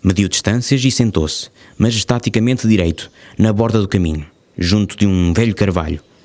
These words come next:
Caso a tática falhasse, ou o homem resolvesse desencadear o ataque, o tronco servir-lhe-ia de escudo. Assim esteve algum tempo, tentando adivinhar os propósitos do adversário. Como o homem não se deu por achado, pensou o lobo,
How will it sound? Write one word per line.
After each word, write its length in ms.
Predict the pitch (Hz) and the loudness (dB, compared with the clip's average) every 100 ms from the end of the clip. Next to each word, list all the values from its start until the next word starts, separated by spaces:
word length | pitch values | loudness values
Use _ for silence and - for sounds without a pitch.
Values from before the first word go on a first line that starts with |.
| _ - | _ -4
Caso 260 | 90 82 | -2 -2
a 20 | |
tática 400 | 80 92 90 95 | -2 -2 -2 -2
falhasse, 480 | 101 113 104 147 - - - - | 0 0 0 -2 -4 -8 -20 -4
ou 160 | - 104 | 0 2
o 40 | |
homem 220 | 139 143 | 2 2
resolvesse 640 | 107 101 101 113 156 - 95 | 2 2 2 2 0 0 0
desencadear 580 | 92 139 131 110 110 | 2 2 2 0 2
o 60 | 107 | 0
ataque, 360 | 101 120 156 - - - - | 0 -2 -4 -10 -20 -20 -2
o 80 | 110 | 0
tronco 320 | 147 170 - | 2 0 -2
servir-lhe-ia 640 | - 139 175 165 151 175 | -2 2 2 2 4 2
de 60 | 160 | 0
escudo. 440 | - 127 92 80 - _ _ _ - | 0 2 2 0 -4 _ _ _ -6
Assim 260 | 92 - 147 | -2 0 0
esteve 300 | - 135 131 | 0 0 0
algum 240 | 120 113 | 2 0
tempo, 340 | 87 80 - - _ _ - | 0 -4 -6 -20 _ _ -2
tentando 640 | 110 101 104 95 90 - | 0 2 0 2 2 0
adivinhar 560 | 120 131 127 127 110 92 | 0 2 4 4 2 0
os 100 | 87 | -2
propósitos 580 | - 101 120 113 - 110 | -2 0 0 0 -2 0
do 180 | 113 - | 0 2
adversário. 640 | 127 120 107 - 85 80 76 _ _ _ _ _ _ _ _ | 0 0 0 0 -2 -4 -10 _ _ _ _ _ _ _ _
Como 260 | - 95 95 | -2 0 2
o 20 | |
homem 220 | 107 92 | 2 2
não 80 | 90 | 2
se 80 | - | 2
deu 140 | 101 | -2
por 160 | 90 98 | 0 0
achado, 420 | 95 107 135 165 | 0 0 0 -2
pensou 400 | 180 95 - 98 | -2 -2 0 2
o 20 | |
lobo, 300 | 92 90 87 | 2 0 -4